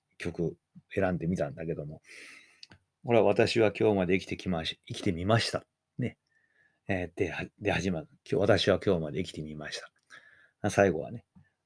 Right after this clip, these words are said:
うん、そして今思っています。明日からもこうして生きていこうと。ね。うん。あー、そ-、そ-、そういう、そういうことでしょうね。うん。ね。うん。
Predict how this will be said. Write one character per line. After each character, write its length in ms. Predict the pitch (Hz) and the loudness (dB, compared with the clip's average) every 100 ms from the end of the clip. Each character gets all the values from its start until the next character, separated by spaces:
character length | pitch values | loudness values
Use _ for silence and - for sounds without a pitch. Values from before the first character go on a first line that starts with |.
| _ | _
う 120 | 101 | -2
ん、 60 | 95 | 0
そ 120 | 113 | 0
し 100 | 95 | 2
て 100 | 110 | 4
今 180 | 104 82 | 4 2
思 180 | 80 87 | 0 -2
っ 60 | |
て 120 | - - | -6 -12
い 60 | |
ま 100 | - | -12
す。 160 | - - _ | -14 -16 _
明 80 | - | -2
日 80 | - 110 | 2 2
か 100 | 90 | 2
ら 100 | 87 | 0
も 120 | 78 | -2
こ 200 | - 92 | -4 -2
う 60 | 85 | -2
し 100 | - | -2
て 180 | 92 - | -2 -2
生 60 | 101 | -6
き 100 | - | -8
て 100 | 69 | -8
い 80 | - | -4
こ 220 | 76 65 | -6 -6
う 20 | |
と。 120 | - - _ _ _ | -12 -20 _ _ _
ね。 240 | - 113 - _ _ _ _ _ | -2 -2 -2 _ _ _ _ _
う 60 | 92 | -8
ん。 240 | 85 73 _ _ _ _ | -8 -10 _ _ _ _
あ 400 | - 113 - 117 | -8 -6 -6 -8
ー、 20 | - | -8
そ-、 300 | 117 110 - | -2 -2 -4
そ-、 320 | - 107 110 - | -2 2 2 2
そ 200 | - 113 | 4 4
う 20 | |
い 40 | |
う、 20 | 120 | 4
そ 180 | - | 4
う 20 | 117 | 4
い 40 | |
う 20 | |
こ 80 | 123 | 4
と 100 | 117 | 4
で 80 | 104 | 2
し 100 | - | 2
ょ 100 | - | -8
う 40 | |
ね。 120 | 90 - _ _ _ | -10 -18 _ _ _
う 40 | 80 | -12
ん。 400 | 78 71 - - _ _ _ _ _ _ _ | -12 -12 -16 -20 _ _ _ _ _ _ _
ね。 180 | - - _ _ - - - - - _ _ | -12 -12 _ _ -20 -20 -20 -20 -20 _ _
う 40 | |
ん。 100 | - | -20